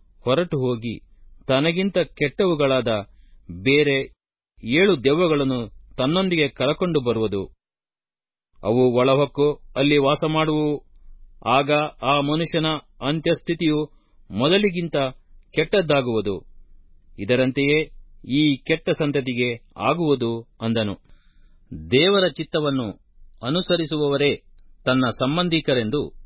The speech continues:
ಯೇಸು ಹೇಳಿದ್ದು. ಆತನು ಜನರ ಗುಂಪುಗಳ ಸಂಗಡ ಇನ್ನೂ ಮಾತಾಡುತ್ತಿರುವಾಗ ಆತನ ತಾಯಿಯೂ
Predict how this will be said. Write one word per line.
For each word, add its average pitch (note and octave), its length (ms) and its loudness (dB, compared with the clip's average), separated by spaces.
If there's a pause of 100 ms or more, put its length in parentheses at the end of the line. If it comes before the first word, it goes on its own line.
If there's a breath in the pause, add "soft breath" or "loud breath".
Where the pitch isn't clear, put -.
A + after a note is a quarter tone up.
(160)
ಯೇಸು A#2+ 440 -2 (340)
ಹೇಳಿದ್ದು. A#2 420 -2 (1400)
ಆತನು A#2+ 640 -2 (400)
ಜನರ B2+ 360 2
ಗುಂಪುಗಳ B2+ 480 -2
ಸಂಗಡ C3 320 0 (460)
ಇನ್ನೂ C3+ 320 2
ಮಾತಾಡುತ್ತಿರುವಾಗ C3+ 920 0 (840)
ಆತನ C3+ 400 0
ತಾಯಿಯೂ C#3 640 0